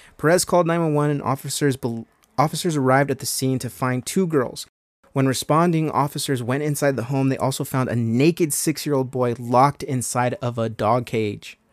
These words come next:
An elderly woman in a wheelchair was inside the home, as well as along with a forty-year-old man who was upstairs. Police said they believe the man is a family member of the children, while the elderly woman is their grandmother or great-grandmother.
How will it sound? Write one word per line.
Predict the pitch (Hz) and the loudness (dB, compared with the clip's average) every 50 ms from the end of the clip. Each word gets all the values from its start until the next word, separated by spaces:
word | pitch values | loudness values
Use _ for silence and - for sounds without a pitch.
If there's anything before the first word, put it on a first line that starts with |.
| _ _ _ _ _ _ _ _ _ - _ | _ _ _ _ _ _ _ _ _ -18 _
An | - 117 - | -6 -4 0
elderly | 127 147 165 165 175 170 165 156 | 2 2 2 2 2 2 2 2
woman | 139 147 147 147 147 | 2 2 2 2 2
in | 143 139 | 0 0
a | 131 | 0
wheelchair | 123 135 131 123 - 139 127 | 0 0 0 0 0 -2 -2
was | 120 117 110 - _ | 0 -2 -4 -4 _
inside | 123 123 127 - - 139 135 143 143 | -2 -2 -2 0 2 4 4 4 4
the | 131 131 | 2 0
home, | 117 120 120 120 117 110 - _ _ _ _ _ _ - | -2 0 0 -2 -2 -4 -6 _ _ _ _ _ _ -10
as | 107 117 | -4 0
well | 131 131 135 | 2 4 4
as | 139 135 | 4 2
along | 139 131 131 131 131 127 | 2 2 2 2 2 0
with | 120 120 | 0 -4
a | 110 | -6
forty-year-old | - - - 143 147 147 147 139 139 131 127 120 113 | -8 -2 0 0 2 2 0 0 2 2 2 2 0
man | 120 120 120 120 120 | 0 0 0 -2 -2
who | 123 107 - 123 | -4 -4 -4 -6
was | 110 107 - - - | -6 -6 -8 -8 -8
upstairs. | 117 - - - - - 113 110 107 - - - - _ _ _ _ _ _ _ _ _ | -8 -8 -8 -10 -8 -8 -8 -8 -8 -10 -14 -18 -20 _ _ _ _ _ _ _ _ _
Police | - 151 156 180 175 | 0 2 2 4 4
said | - 180 160 151 | 4 4 4 4
they | 160 160 | 4 0
believe | 147 143 135 131 147 147 143 135 | 0 0 0 2 2 2 2 2
the | 131 | 0
man | 127 123 123 123 131 135 139 139 | 0 2 2 2 2 2 0 0
is | 113 123 120 | -2 -2 -2
a | 123 110 | -4 -6
family | - - - 135 139 143 143 139 | -4 -2 0 0 2 2 2 2
member | 135 135 131 131 | 2 0 0 -2
of | 127 - 110 104 | -2 -4 -6 -6
the | 120 117 | -6 -8
children, | - - - 135 123 127 135 131 131 127 - - - - _ _ _ | -6 -2 -2 -2 -2 0 -2 -4 -4 -6 -10 -16 -20 -20 _ _ _
while | 117 110 | -4 -2
the | 104 113 - | -2 -2 0
elderly | 104 139 175 180 190 170 156 143 | 4 4 6 6 6 6 6 4
woman | 123 113 117 113 107 101 113 151 - _ _ _ _ _ _ _ | 4 4 2 0 0 -2 -4 -8 -12 _ _ _ _ _ _ _
is | 131 120 117 113 | -2 -2 0 2
their | 120 113 113 | 2 2 2
grandmother | 110 117 117 120 120 123 120 117 120 117 - - | 2 2 2 2 2 2 2 0 0 0 -2 -2
or | 104 101 | -6 -8
great-grandmother. | 98 - - 123 131 - - 107 98 87 78 65 - - - | -6 -2 0 0 0 0 -2 -6 -6 -6 -8 -10 -12 -14 -18